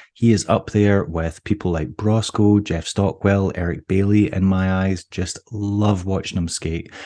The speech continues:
He's had so many sections that I've watched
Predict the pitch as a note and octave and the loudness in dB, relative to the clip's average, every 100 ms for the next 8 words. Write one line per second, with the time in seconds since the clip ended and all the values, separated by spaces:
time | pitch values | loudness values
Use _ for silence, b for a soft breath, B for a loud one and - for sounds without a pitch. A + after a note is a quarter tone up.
0 | B B B - A2 G2+ F#2+ - - - | B B B 2 2 2 -2 -6 -6 0
1 | A#2 A2+ A2 - F#2 F2 - F#2 - F2+ | 4 6 4 4 0 -2 -4 -6 -4 -6
2 | E2+ F2+ E2 - | -4 -2 -2 -6